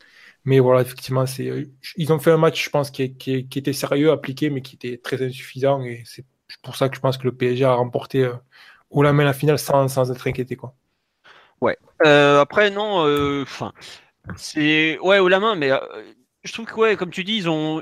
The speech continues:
Speaker 2: ils ont su, en fait, il, il leur a manqué vraiment une menace offensive pour pouvoir faire autre chose que subir. Et, euh, malheureusement, à force de subir, subir, subir, ça craque.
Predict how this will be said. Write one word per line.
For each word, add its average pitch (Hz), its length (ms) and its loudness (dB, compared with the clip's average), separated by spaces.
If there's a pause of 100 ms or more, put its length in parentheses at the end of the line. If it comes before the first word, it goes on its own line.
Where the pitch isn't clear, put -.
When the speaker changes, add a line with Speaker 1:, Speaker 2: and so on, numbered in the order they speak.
Speaker 2:
ils 160 140 -8
ont 160 60 -4
su, 196 340 -4
en 185 60 2
fait, - 300 -2
il, 151 560 -4 (200)
il 160 120 -4
leur 160 120 6
a 170 60 4
manqué 185 380 0
vraiment 165 260 2
une 175 100 0
menace 160 300 2
offensive 160 520 -4
pour 113 160 -10
pouvoir 143 300 0
faire 143 180 0
autre 139 160 -4
chose 160 240 -4
que 127 100 -8
subir. 135 420 -4
Et, 107 60 0
euh, 117 160 2
malheureusement, 127 480 0
à 143 40 -2
force 123 200 -4
de 123 80 -6
subir, 147 360 -2
subir, 139 280 -6
subir, 139 380 -8
ça 117 120 -4
craque. - 360 -2